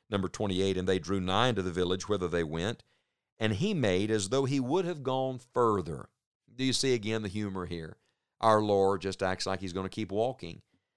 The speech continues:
And the Bible says in verse twenty-nine, "But they constrained him, saying, Abide with us, for it is toward evening, and the day is far spent. And he went in to tarry with them." Is Jesus welcome in your home?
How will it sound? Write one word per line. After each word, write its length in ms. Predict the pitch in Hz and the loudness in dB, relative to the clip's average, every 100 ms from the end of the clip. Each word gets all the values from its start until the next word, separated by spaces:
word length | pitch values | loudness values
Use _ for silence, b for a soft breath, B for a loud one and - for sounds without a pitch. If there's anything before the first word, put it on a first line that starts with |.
| _ _ _ | _ _ _
And 120 | - 101 | -6 0
the 60 | |
Bible 320 | 92 104 101 | 4 4 2
says 240 | 95 107 90 | 2 0 0
in 80 | 90 | -2
verse 180 | 95 | -4
twenty-nine, 520 | - 104 104 98 87 85 | -2 -4 0 0 0 -2
"But 140 | 65 | -2
they 120 | 82 | -2
constrained 560 | - 104 - 90 82 76 | -2 -6 -4 -4 -4 -6
him, 160 | 80 - _ _ _ _ _ _ _ | -10 -14 _ _ _ _ _ _ _
saying, 400 | - 113 104 101 | -2 2 2 2
Abide 420 | 90 82 92 98 87 | -2 0 2 2 0
with 160 | 90 | 0
us, 240 | 82 82 - | 0 -2 -2
for 220 | 95 95 | 0 0
it 60 | |
is 100 | 101 | 0
toward 220 | - 113 113 | -2 0 0
evening, 400 | 92 80 92 95 | -2 -4 -4 -4
and 100 | 92 | -4
the 60 | |
day 200 | 85 98 | 0 0
is 120 | 104 - | 0 0
far 220 | 104 107 | 0 0
spent. 400 | - - 90 87 b b b b | -4 -4 -6 -6 b b b b
And 120 | 110 | -2
he 80 | 110 | 0
went 240 | 107 139 151 | 0 0 0
in 140 | 165 | -2
to 60 | 165 | -6
tarry 520 | - - 110 95 80 | -10 -4 0 0 -2
with 280 | 71 71 - | -6 -10 -12
them." 340 | 67 - - _ _ _ _ _ _ _ | -14 -14 -18 _ _ _ _ _ _ _
Is 160 | 135 | -6
Jesus 680 | 120 202 196 180 143 - - | 0 0 2 0 2 0 -2
welcome 380 | 107 113 107 110 | 2 2 2 -2
in 80 | 101 | 0
your 140 | 98 | -2
home? 400 | 87 92 90 92 | -2 -2 -4 -10